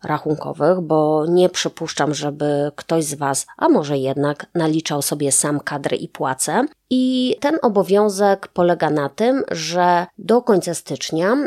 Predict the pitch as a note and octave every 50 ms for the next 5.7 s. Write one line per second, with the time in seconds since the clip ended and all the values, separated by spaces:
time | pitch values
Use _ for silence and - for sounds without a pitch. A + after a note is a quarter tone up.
0 | - - _ F#3 F#3 E3 F#3 F3+ E3 F3+ F3 A3 C4 C4 - G#3 F#3+ F3 E3 D#3
1 | E3 D3+ D3 D3+ D3+ D3+ F#3 G#3 G#3 F3+ D3+ D#3+ D3 - D#3+ D#3+ E3 E3 D#3+ E3
2 | E3+ E3+ - E3+ D3+ - - D#3+ D3 - D#3 C#3+ C#3+ C3 A2+ - - - A3+ A3+
3 | - - - - C#4+ - F3+ E3+ E3 D#3 - - E3+ E3 E3 E3 D#3 D#3 - -
4 | D3+ - - F3+ G#3 A3 A3 - D3+ - - D3 D3+ C#3+ - E3 D#3+ D#3 D3+ D3+
5 | D#3 D3 D3 C#3+ C#3+ C3+ - C#3 C#3 B2+ C3+ E3 G3 A3+